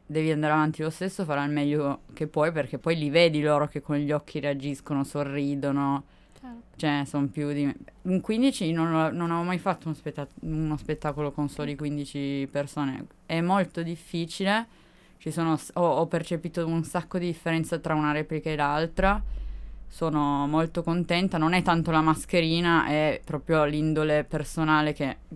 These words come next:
Speaker 1: c'è gente che non è che ride sgua-, sguaiatamente. Io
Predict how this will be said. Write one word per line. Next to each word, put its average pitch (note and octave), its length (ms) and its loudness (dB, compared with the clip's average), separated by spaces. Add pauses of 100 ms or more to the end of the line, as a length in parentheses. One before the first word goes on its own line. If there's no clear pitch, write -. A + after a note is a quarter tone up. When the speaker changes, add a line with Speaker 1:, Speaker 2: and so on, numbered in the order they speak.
(160)
Speaker 1:
c'è D3+ 160 -4
gente D#3 320 2
che D3 140 0
non C#3 400 -2
è D3 100 0
che C#3 160 -6
ride C3 300 -6
sgua-, C3+ 240 -2 (240)
sguaiatamente. C#3+ 720 -2
Io D3 260 2